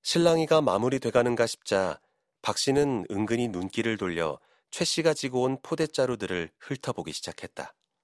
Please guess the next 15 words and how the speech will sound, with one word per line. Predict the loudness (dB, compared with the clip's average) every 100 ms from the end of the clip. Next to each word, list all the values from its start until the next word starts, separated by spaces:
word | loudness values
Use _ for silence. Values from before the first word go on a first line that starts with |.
| _ _ _ _ _ _ _ _
그러자니 | 0 2 2 -2 -4 -6 -12 -20 _ _ _
올커니 | 0 0 0 0 0
하고 | -2 -4 -6 -6 _ _ -10
눈에 | -6 -4
걸리는 | -4 -2 0 -2
게 | -4
있었다. | -8 -6 -6 -6 -14 -16 _ _ _ _ _ _ _ _ _ _ _ -4
다른 | 0 2 2
것보다 | 2 0 0 2 2 2 -2 -8
더 | -8 -8
축 | -8 -6 -4 -2
늘어진 | -2 -4 -2 -4 -6 _ -16
포대자루가 | -8 -6 -4 -4 -6 -6 -6
눈에 | -4 -6
띄었다. | -4 -8 -8 -12